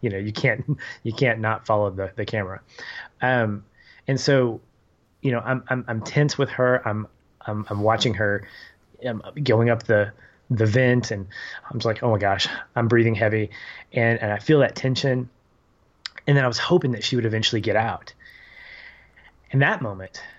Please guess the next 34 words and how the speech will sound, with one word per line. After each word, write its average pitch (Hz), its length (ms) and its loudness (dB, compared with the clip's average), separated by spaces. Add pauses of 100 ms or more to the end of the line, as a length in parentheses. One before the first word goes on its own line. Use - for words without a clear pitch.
(100)
really 139 300 0
just, - 260 -14 (200)
it 127 140 -16
completely 139 400 -2
solidified 113 840 0 (140)
my 120 280 0
connection 113 440 -2
with 98 140 -4
her - 580 -2 (520)
through 131 500 4
the 117 140 4
death 113 520 2
of 117 180 -6
Emmett. 113 280 -2
And 120 120 -2
so 151 100 4
it's 147 180 2
real 175 100 4
interesting, 123 560 0 (180)
you 175 100 2
know, 107 260 0 (1200)
we're, 151 540 6
we're 139 240 4
walking 143 380 2
through 117 140 0
Michelle's 107 400 2
story. 73 480 -12 (520)
I 123 40 -4
mean, 113 100 2
it's - 160 -4
really 131 420 6 (300)
her 135 260 -2
perspe-, 117 600 -4
perspective. - 1400 -8